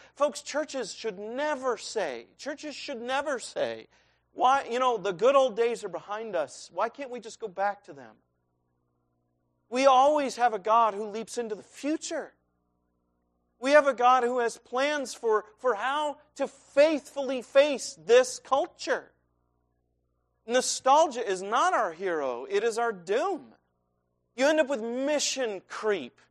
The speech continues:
where the mission becomes more and more about us four. We end up with navel-gazing and forgetting the fact that we're meant to love our neighbor, no matter how different their value system is.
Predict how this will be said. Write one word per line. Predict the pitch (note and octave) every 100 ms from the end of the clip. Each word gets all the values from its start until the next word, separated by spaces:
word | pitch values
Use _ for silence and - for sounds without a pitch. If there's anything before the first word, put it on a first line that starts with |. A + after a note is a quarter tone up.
| _ _ _ _ _ -
where | A3+ A3+ A3
the | F#3
mission | A3+ A#3+ D#4 - B3 A3
becomes | - A#3+ A#3 G3+
more | A3+ A3+ C4+ D#4 D4
and | B3 A#3
more | A#3+ C4 B3
about | G3 C4 C4
us | C4+ B3+
four. | - C#4+ D4 B3 G3+
We | A3
end | A#3 A#3+
up | B3
with | A#3+
navel-gazing | A#3 B3 B3+ C#4 C#4 A3 A3+ G3 G#3
and | G#3 G3+
forgetting | A#3 A#3+ D#4+ D#4
the |
fact | G#3+ A#3 G3+
that | A#3
we're | A3 C#4+
meant | D4 C#4
to | C4
love | A#3 C4+ D#4
our | D4 B3
neighbor, | A#3 D4+ B3+ G3+ - - -
no | F4+
matter | F4+ F4 D#4+
how | C#4 F4+ G4
different | D#4 D#4 C#4 A#3+
their | A3+ G#3
value | G3+ F#3 F3+ D#3+
system | - - F3 D#3+
is. | E3 C#3+ A2+ _ - -